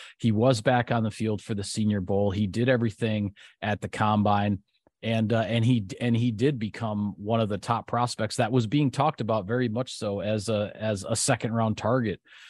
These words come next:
for a lot of teams. And, and the Packers swooped in there.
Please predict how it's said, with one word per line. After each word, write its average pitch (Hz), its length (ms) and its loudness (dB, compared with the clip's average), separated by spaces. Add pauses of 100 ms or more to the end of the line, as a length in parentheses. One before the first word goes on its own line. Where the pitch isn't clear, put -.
(140)
for 120 280 0
a 113 40 2
lot 104 220 0
of 95 80 -6
teams. 131 380 0
And, 104 180 -2
and 104 240 -4
the 101 80 -2
Packers 107 460 -4
swooped 110 340 -2
in 131 160 6
there. 95 240 4